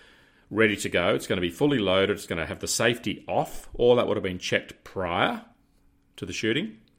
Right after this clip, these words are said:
They may have pulled up in a side street, checked that everything was absolutely spot on, and their key concern is for the operation to be successful, not to miss. And it's,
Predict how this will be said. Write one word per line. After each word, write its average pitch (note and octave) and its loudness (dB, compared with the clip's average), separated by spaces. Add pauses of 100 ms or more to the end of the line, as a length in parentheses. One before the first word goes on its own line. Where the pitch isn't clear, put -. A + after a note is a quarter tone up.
(580)
They A2+ 0
may F#2+ -2
have G2 2
pulled A2+ -2
up G#2 2
in F#2 -4
a E2 -4
side B2+ 2
street, - 0 (320)
checked - 0
that - -2
everything A2 -2
was F2+ -6
absolutely G2+ -4
spot F2+ 0
on, E2+ -4 (1080)
and F2 -2 (1600)
their G2+ 0
key - 0
concern A2 0 (1600)
is F#2 -6
for - -8
the F2 -2
operation E2+ -2
to D#2+ -12
be D#2+ -8
successful, - -12 (460)
not G#3 -2
to G#2 -4
miss. D#2 -6 (640)
And B2 0
it's, - -8